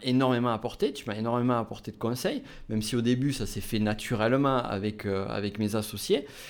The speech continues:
Et sur les parkings, c'est clair que j'y serais jamais allé, c'était une idée. Euh, j'en avais parlé à mon ex-compagne il y a, il y a quelques temps de ça,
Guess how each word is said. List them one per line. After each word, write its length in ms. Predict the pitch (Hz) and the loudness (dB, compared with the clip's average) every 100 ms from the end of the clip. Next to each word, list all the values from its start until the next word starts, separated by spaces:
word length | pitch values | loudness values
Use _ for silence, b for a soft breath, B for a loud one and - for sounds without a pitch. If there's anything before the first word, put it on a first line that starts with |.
| B B - | B B 2
Et 120 | 170 | 2
sur 200 | 165 123 | 2 2
les 80 | 107 | 2
parkings, 400 | - 139 269 254 | 0 -4 0 0
c'est 160 | - | 0
clair 220 | - 220 - | 0 0 0
que 80 | |
j'y 120 | 90 - | -6 -6
serais 320 | - - 110 | -8 -2 -2
jamais 460 | 104 101 139 156 | -2 2 4 6
allé, 320 | 165 185 247 - | 4 4 4 2
c'était 300 | - - 120 | -4 -2 2
une 140 | 120 | 6
idée. 360 | 131 165 240 B B B B B - | 6 4 2 B B B B B 0
Euh, 420 | 117 110 107 104 | 4 6 6 4
j'en 140 | 104 | 2
avais 140 | 190 202 | 2 2
parlé 300 | 190 143 151 | 2 4 4
à 460 | 135 107 101 110 117 | 4 2 0 -2 0
mon 160 | 120 | 0
ex-compagne 560 | 135 - 117 110 160 208 | 0 -2 -2 0 0 2
il 140 | 113 | 2
y 60 | 104 | 0
a, 140 | 98 | 0
il 100 | 101 | 0
y 80 | 101 | -2
a 60 | 101 | -2
quelques 340 | 165 165 151 | -4 -4 -2
temps 120 | 127 | 0
de 120 | 101 98 | 0 -2
ça, 220 | - | -4